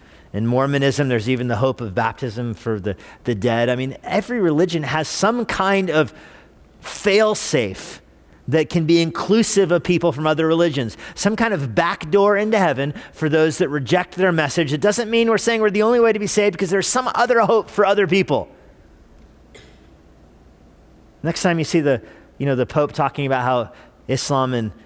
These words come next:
Catholicism have so much in common, that's what you need to hear that through. That's what he's going for there. He's not actually advocating for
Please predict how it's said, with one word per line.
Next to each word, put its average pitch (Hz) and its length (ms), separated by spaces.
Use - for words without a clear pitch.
Catholicism 127 600
have 120 180
so 143 120
much 127 180
in 120 100
common, 135 380
that's 151 280
what 139 240
you 151 80
need 147 160
to 143 60
hear 156 320
that 127 240
through. 139 300
That's 151 200
what 156 140
he's 131 220
going 151 380
for 120 260
there. 104 160
He's 135 160
not 175 160
actually 143 440
advocating 143 800
for 123 240